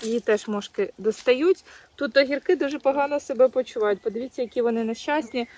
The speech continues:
Не можу їх полити через відключення світла. От, е, світла більше нема, ніж є.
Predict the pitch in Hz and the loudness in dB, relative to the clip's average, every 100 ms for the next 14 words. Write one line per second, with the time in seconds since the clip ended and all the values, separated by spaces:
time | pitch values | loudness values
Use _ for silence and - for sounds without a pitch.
0 | - - _ - 247 247 294 262 254 - | -20 -20 _ -2 2 2 2 0 -2 0
1 | 247 262 277 240 254 233 208 226 - 247 | 2 2 -2 -2 0 0 -2 -8 -6 -8
2 | - 247 220 - 220 202 196 190 196 _ | -4 -2 -2 -4 -4 -2 -2 -2 -4 _
3 | - - - _ 214 208 202 196 - 196 | -20 -20 -20 _ 0 2 2 0 -2 -2
4 | 202 196 190 196 - - - _ _ _ | 0 0 -2 -4 -6 -14 -16 _ _ _
5 | _ - - - 269 277 220 247 - 262 | _ -20 -8 -4 2 2 2 -4 -2 0
6 | 247 240 247 233 233 220 226 285 311 | 2 4 4 2 -2 -4 -2 -2 -4